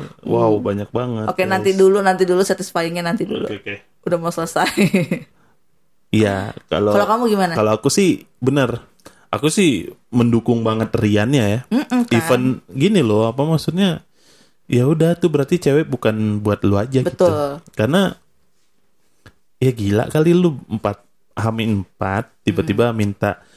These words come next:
Speaker 1: sertifikat rumah, terus nggak dikasih ngambek,
Speaker 2: Mm-mm.
Speaker 1: terus nggak dikasih ngambek, udah ditanya baik-baik, gimana nih, j-, gimana nih Hamin tiga, Hamin
Speaker 2: Mm.
Speaker 1: dua, Hamin satu, ditanya sampai hari H, sampai nggak datang tuh mah udah sakit.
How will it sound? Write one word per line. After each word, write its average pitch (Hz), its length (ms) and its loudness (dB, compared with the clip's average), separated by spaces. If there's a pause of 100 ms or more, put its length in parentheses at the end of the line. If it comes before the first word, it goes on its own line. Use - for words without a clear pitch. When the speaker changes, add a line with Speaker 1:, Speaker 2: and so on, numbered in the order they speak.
(140)
Speaker 1:
sertifikat 107 520 -2
rumah, 101 420 0
terus - 200 -4
nggak 110 140 0
dikasih 104 400 -4
ngambek, 120 580 2
Speaker 2:
Mm-mm. 170 220 -6
Speaker 1:
terus - 200 -2
nggak 113 300 0
dikasih 107 320 -2
ngambek, 107 440 0 (680)
udah 107 200 2
ditanya 104 380 0
baik-baik, 98 480 -2 (180)
gimana 104 480 -2
nih, 131 160 2
j-, 113 140 0
gimana 107 380 0
nih 123 160 2
Hamin 107 280 0
tiga, 120 380 0
Hamin 110 240 0
Speaker 2:
Mm. 113 60 2
Speaker 1:
dua, 123 160 4
Hamin 113 180 0
satu, 117 320 -2
ditanya 120 380 -2
sampai 104 280 -2
hari 104 220 0
H, 117 240 -2 (920)
sampai 104 320 -4
nggak 101 180 0
datang 120 320 -2
tuh 143 140 -2
mah 135 160 2
udah 101 360 0
sakit. 113 580 0